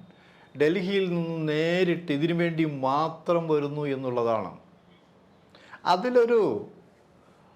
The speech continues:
അത് നമ്മൾ രസകരമായ പ്രതികാരം, മധുര പ്രതികാരം എന്നൊക്കെ പറയുന്ന പോലെ ഒരു മതി-, മധുര പ്രതികാരത്തിൻ്റെ നിഴല്, ഏഹ്, ഇങ്ങനെ നടക്ക-,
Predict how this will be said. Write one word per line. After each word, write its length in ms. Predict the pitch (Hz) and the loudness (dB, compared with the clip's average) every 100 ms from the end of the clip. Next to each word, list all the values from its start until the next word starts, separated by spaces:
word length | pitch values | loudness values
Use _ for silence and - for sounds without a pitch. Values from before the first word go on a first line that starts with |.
| _ - - | _ -16 -6
അത് 100 | 190 | -4
നമ്മൾ 140 | 190 208 185 | 2 2 4
രസകരമായ 760 | 185 - 214 226 220 214 214 214 214 | 2 2 2 2 0 0 0 -2 -4
പ്രതികാരം, 520 | 190 175 175 160 156 151 156 | -4 -2 2 2 0 0 0
മധുര 280 | 165 208 220 214 | 2 0 0 -2
പ്രതികാരം 580 | 196 190 185 180 170 160 170 | -2 0 0 0 0 -2 -4
എന്നൊക്കെ 260 | 156 160 156 | -4 -2 -2
പറയുന്ന 280 | 147 143 139 131 | -2 -2 0 0
പോലെ 220 | 123 107 - - _ - - - 185 | 0 -4 -8 -20 _ -20 -20 -4 -2
ഒരു 100 | 196 175 | 0 0
മതി-, 380 | 170 170 202 - | 0 -2 -6 -2
മധുര 300 | 175 175 214 233 - | 0 0 0 -2 -2
പ്രതികാരത്തിൻ്റെ 1160 | 180 170 185 185 190 202 202 202 196 185 185 196 185 165 156 147 | -2 -2 0 0 0 0 -2 -4 -4 -2 -2 0 0 -2 -4 0
നിഴല്, 600 | 156 156 165 185 185 202 - - - - - - - - - - - - | 0 0 0 0 2 0 -4 -14 -20 -20 -20 -20 -20 -20 -20 -20 -6 2
ഏഹ്, 100 | 170 | 2
ഇങ്ങനെ 200 | 165 170 160 | 2 0 0
നടക്ക-, 360 | 147 151 165 | 0 0 2